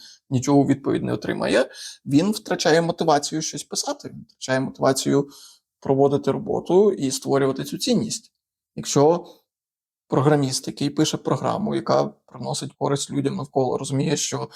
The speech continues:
цю програму просто скачають з піратського сайту, він нічого не отримує, це його демотивує її робити.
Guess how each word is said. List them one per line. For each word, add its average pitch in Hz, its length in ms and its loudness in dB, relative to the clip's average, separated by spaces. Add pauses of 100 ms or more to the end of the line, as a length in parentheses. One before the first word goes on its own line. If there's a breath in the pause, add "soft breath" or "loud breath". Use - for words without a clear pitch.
(280 loud breath)
цю 139 120 2
програму 135 480 2
просто 131 440 -2 (220 loud breath)
скачають 131 480 0
з - 40 -6
піратського 127 500 0
сайту, 131 340 0
він 127 120 -4
нічого 131 260 -8
не 127 80 -8
отримує, - 520 -6 (320 loud breath)
це 117 140 -4
його 123 160 -2
демотивує 135 540 -4
її 139 100 0
робити. 190 420 2